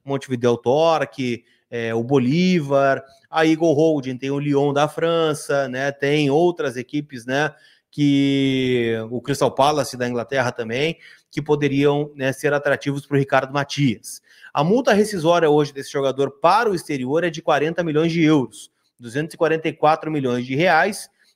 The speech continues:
e aqui no Brasil, né, são duas mil vezes o salário médio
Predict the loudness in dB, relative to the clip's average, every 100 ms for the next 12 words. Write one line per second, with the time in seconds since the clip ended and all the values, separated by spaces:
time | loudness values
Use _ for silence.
0 | -8 -6 -4 -4 -2 0 0 0 -2 0
1 | 0 -2 -6 -12 -2 0 2 2 2 0
2 | 0 -2 -4 0 2 2 -2 -4 -2 -2
3 | -2 -4 0 2 2 2 2 0 0 -4